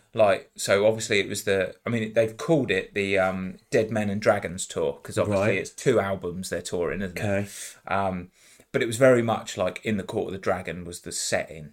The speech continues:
Speaker 2: Yeah.
Speaker 1: So they had the massive backdrop with the, the Court of the Dragon kind of, uh, artwork type style on it.
Speaker 2: Yeah.
Speaker 1: Um, and then the drummer was at the back of the stage,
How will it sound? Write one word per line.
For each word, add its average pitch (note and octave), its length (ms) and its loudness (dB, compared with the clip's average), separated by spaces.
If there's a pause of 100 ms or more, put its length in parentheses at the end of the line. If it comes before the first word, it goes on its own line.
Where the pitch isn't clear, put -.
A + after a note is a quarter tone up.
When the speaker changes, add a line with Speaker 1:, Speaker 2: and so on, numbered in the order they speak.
Speaker 2:
Yeah. F#2+ 300 2
Speaker 1:
So F2+ 200 2
they F#2+ 100 0
had F#2+ 120 -2
the F#2 60 -8
massive A2 540 -6
backdrop - 580 2
with F#2+ 160 -6
the, G2+ 160 -8 (140)
the G2 80 -8
Court F#2 280 -2
of - 60 -8
the - 60 -10
Dragon F#2+ 420 -2
kind F#2 300 -4
of, F2+ 340 -10 (220)
uh, F2 180 0
artwork E2+ 580 -2
type D#2+ 280 -6
style E2+ 440 -4
on E2+ 120 -10
it. F#2 180 -4 (140)
Speaker 2:
Yeah. F#2+ 280 4 (220)
Speaker 1:
Um, F#2 420 -2
and G2+ 160 -2
then G2 160 -2
the F2+ 80 -6
drummer B2 420 2
was F2+ 140 -6
at G2+ 60 -12
the F2+ 60 -12
back G#2+ 200 0
of - 80 -14
the G#2 60 -12
stage, F#2+ 500 2